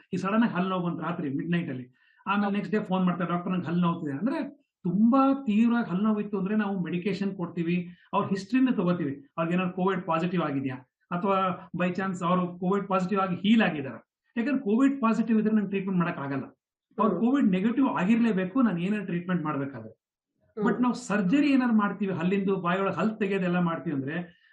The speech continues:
Speaker 1: ಅವ್ರು ಕೋವಿಡ್ ನೆಗೆಟಿವ್ ಇರ್ಬೇಕು, ಆಮೇಲೆ ಅವ್ರು ಏನ್ ಮೆಡಿಕೇಶನ್ ತಗೋತಿದಾರೆ ಅದ್ ನೋಡ್ ಮಾಡ್ತೀವಿ. So ಅದಕ್ಕೆ ಫಸ್ಟ್ ವಿಡಿಯೋ ಕನ್ಸಲ್ಟೇಷನ್ ಆಗ್ಲೇಬೇಕು ಅಥವಾ ಫೋನ್ ಕನ್ಸಲ್ಟೇಷನ್. So ಅವ್ರು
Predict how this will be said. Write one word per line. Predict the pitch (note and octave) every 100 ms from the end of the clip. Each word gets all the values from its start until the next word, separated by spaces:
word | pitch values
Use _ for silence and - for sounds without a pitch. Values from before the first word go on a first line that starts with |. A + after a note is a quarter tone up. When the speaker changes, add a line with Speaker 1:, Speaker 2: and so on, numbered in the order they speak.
| -
Speaker 1:
ಅವ್ರು | G3 -
ಕೋವಿಡ್ | G3 A3+ B3+
ನೆಗೆಟಿವ್ | G#3 G#3 A3 A3+
ಇರ್ಬೇಕು, | G#3+ F#3 G3 A3
ಆಮೇಲೆ | G#3+ A#3
ಅವ್ರು | G#3
ಏನ್ | E3+ B3 C#4
ಮೆಡಿಕೇಶನ್ | F#3+ A3 A#3+ A3+ A3+ G#3+
ತಗೋತಿದಾರೆ | G3 G3 G3+ G3+
ಅದ್ | D#3+
ನೋಡ್ | E3 E3 G3 A#3
ಮಾಡ್ತೀವಿ. | C#3+ A#2+ - _ _ _ _ _ _ _ _ _ _ -
So | C#4
ಅದಕ್ಕೆ | A#3 D#4
ಫಸ್ಟ್ | D#4+ A#3+ A#3 B3+
ವಿಡಿಯೋ | A3 A3+ A#3+
ಕನ್ಸಲ್ಟೇಷನ್ | G#3+ G3 G#3 G#3 G#3
ಆಗ್ಲೇಬೇಕು | - C#3+ F3+ F#3+ F3+ F3+ A3+
ಅಥವಾ | G3 G#3 F3+
ಫೋನ್ | G3 G3
ಕನ್ಸಲ್ಟೇಷನ್. | F#3 E3+ D#3+ C#3+ C3
So | - _ _ -
ಅವ್ರು | G#3 G#3 A3 G#3+ G#3